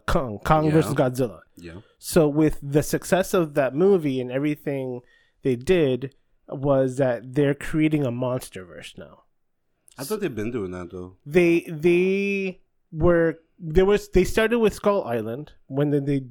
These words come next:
Speaker 1: then they did Godzilla, and they were like, "Oh, those two have fought in the past.
Speaker 2: Okay.
Speaker 1: So let's progress it into having them go into their own verse, like
Speaker 2: Mm-hmm.
Speaker 1: their, the battle."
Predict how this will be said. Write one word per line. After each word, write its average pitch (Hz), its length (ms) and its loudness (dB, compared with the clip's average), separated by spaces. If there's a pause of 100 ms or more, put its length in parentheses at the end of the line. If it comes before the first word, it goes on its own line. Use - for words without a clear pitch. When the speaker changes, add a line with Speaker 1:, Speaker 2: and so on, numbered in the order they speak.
Speaker 1:
then 139 140 4
they 143 120 4
did 147 160 0
Godzilla, 135 440 2
and 117 80 -2
they 131 60 0
were 131 80 0
like, 123 200 0
"Oh, 180 280 0 (760)
those 151 340 2
two 151 500 0 (240)
have 127 480 0
fought 131 260 0
in 131 100 -2
the 170 100 4
past. 117 520 -4 (220)
Speaker 2:
Okay. 92 300 -14
Speaker 1:
So 139 180 2
let's 135 400 0 (160)
progress 151 600 0
it 127 140 0
into 120 320 -6
having 131 360 0
them 127 180 0
go 127 200 2
into 127 260 0
their 160 140 4
own 190 220 2
verse, 120 480 -2
like 127 200 -4
Speaker 2:
Mm-hmm. 117 100 -8
Speaker 1:
their, 127 160 0
the 131 140 0
battle." 135 420 0